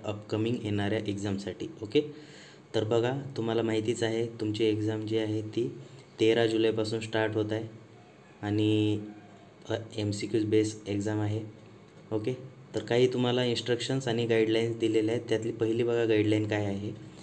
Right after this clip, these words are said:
तर तुम्ही अशा ठिकाणी बसायचं आहे ज्या ठिकाणी पॉवरचा supply असेल, internet proper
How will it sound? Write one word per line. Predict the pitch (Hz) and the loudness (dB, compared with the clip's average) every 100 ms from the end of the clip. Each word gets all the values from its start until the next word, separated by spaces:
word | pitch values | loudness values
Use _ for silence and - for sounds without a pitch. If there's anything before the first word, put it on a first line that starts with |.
| - - - - | -18 -18 -18 -2
तर | 110 | -2
तुम्ही | 110 - 123 131 147 127 | 0 0 2 4 4 2
अशा | 113 139 | 2 2
ठिकाणी | 135 131 127 123 | 2 2 2 4
बसायचं | 120 120 117 123 | 2 4 2 2
आहे | 123 | 0
ज्या | 117 113 | 2 0
ठिकाणी | 113 113 107 110 113 | 0 -2 -2 -2 -2
पॉवरचा | 110 107 104 107 110 | 0 2 4 2 -2
supply | 107 104 104 110 | -2 -2 0 2
असेल, | 107 104 110 120 - - - - - | 0 0 -2 -4 -8 -18 -20 -20 -10
internet | 107 107 104 110 113 110 - - - | -4 -2 0 0 -2 -4 -6 -16 -2
proper | 107 107 117 | 0 2 2